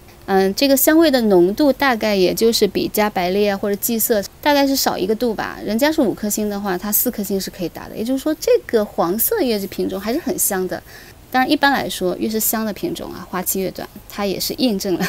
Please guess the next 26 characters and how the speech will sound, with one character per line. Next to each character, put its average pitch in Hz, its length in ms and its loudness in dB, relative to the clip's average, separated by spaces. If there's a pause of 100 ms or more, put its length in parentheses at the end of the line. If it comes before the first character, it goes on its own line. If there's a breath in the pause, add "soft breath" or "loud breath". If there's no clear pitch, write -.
(140)
<laughs> - 280 -16
这 208 100 0
个 175 100 -2
规 208 260 0
律。 214 240 -2 (420)
然 269 100 4
后 294 80 8
这 320 120 6
个 311 80 6
品 247 180 0
种 226 80 -2
还 220 120 0
有 214 40 2
一 - 20 0
个 220 60 0
缺 - 180 -2
点， 180 140 0
就 175 80 0
是 180 60 -2
刺 - 260 4
很 233 220 -2
多， - 200 -12 (600 loud breath)
是 - 160 -6
狼 196 140 2
牙 202 160 0
棒， - 240 0